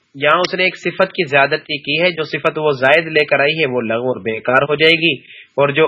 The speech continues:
اصل جس کی وہ مالکہ تھی وہ واقع ہو جائے گی۔ ایک کی تو مالک بنا دی تھی نا، شوہر نے کہا تھا کہ تو اپنے آپ کو ایک طلاق دے لے،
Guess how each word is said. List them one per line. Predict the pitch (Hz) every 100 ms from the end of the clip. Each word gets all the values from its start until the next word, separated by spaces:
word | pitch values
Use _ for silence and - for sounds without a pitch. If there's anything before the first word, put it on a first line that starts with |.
| -
اصل | 156 - 165 110
جس | 117 139
کی | -
وہ | 151 143
مالکہ | 127 123 139 170
تھی | 170 165 120
وہ | 131
واقع | 120 95 95 120
ہو | 120
جائے | 123 123
گی۔ | 131
ایک | 135 131
کی | 160
تو | 156 147
مالک | 131 151 151
بنا | 139 156
دی | 185 208
تھی | 143
نا، | 147
شوہر | 151 127 120
نے | 123
کہا | 117 120
تھا | 127 147
کہ | 143
تو | 139 131
اپنے | 131 135
آپ | 131 131
کو |
ایک | 147 139
طلاق | 127 123
دے | 110
لے، | 107